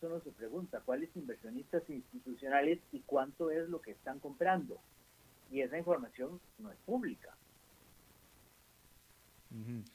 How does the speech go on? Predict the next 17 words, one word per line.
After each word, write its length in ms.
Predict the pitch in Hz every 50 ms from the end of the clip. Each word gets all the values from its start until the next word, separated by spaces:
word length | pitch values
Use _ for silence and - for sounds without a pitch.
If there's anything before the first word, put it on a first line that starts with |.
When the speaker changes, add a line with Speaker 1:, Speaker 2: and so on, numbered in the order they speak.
| - - - - -
Speaker 2:
Bueno, 160 | 165 156 151
aquí 160 | 147 - 180
tengo, 400 | 156 - 185 185 190 185 185 - -
a 100 | 135 123
ver, 220 | 123 127 117 107 107
aquí 260 | 107 104 - 165 156
tengo 460 | - - 170 170 175 180 170 175 165
yo, 720 | 147 127 - 160 165 165 170 170 175 175 175 175 180 - -
eh, 420 | 151 131 123 120 117 117 113 113 - 123 110
Bloomberg 760 | 143 175 208 240 262 269 262 240 - 208 202 208 214 233 226 -
está 300 | - 120 110 - - 135
reportando 840 | 131 156 170 165 - 156 135 135 - 147 143 143 147 151 151 156 - -
a 120 | 123 117
este 320 | 117 117 117 - - - 151
respecto 760 | 143 139 135 - - - - 160 135 - - - 123 123 135 - - - - - - - - - - - -
que 800 | - 127 135 143 147 151 156 160 165 170 170 170 170 - - -
hay 640 | - 131 127 131 135 143 151 156 156 160 160 165